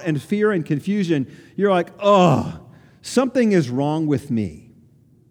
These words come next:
Right? I, I must not be a, a Christian at this point. No, no, no. If you're riding those waves up and down and you're going, like, "One day I believe this stuff, the next day I'm in the gutter," right? Like, one day I'm like, "Yes, God's at work," the next day I'm struggling,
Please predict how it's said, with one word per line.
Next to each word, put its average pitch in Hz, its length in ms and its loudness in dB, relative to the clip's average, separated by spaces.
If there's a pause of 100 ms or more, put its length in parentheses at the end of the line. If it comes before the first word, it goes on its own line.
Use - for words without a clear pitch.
(420)
Right? 170 240 -2
I, 180 120 0
I 175 100 -4
must 208 240 0
not 196 180 -2
be 170 160 4
a, - 20 2 (140)
a 139 60 -6
Christian 104 480 -6 (240)
at 117 80 -12
this 135 160 -6
point. 127 180 -10
No, 175 80 -2
no, 330 140 -6
no. 339 320 -6 (960)
If 165 160 -2
you're 277 180 0
riding 262 580 -2
those 196 240 0
waves 208 360 -2
up 160 180 -2
and 185 100 -2
down 170 300 -4
and 139 180 -2
you're 214 100 0
going, 202 360 0 (180)
like, 156 260 -4
"One 175 300 -2
day 247 160 0
I 226 120 2
believe 226 340 2
this 220 140 0
stuff, 240 360 -2 (120)
the 165 80 0
next 196 320 -6
day 208 200 0
I'm 190 160 -2
in 190 100 -2
the 196 60 -2
gutter," 165 340 -2
right? 160 240 -4
Like, 165 200 -4 (160)
one 220 320 2
day 247 320 4
I'm 185 200 0
like, 185 220 2
"Yes, 185 380 0
God's 190 300 0
at 202 40 -4
work," 208 280 -2
the 165 80 -2
next 190 260 -4
day 208 160 -2
I'm 175 140 -2
struggling, 220 640 -2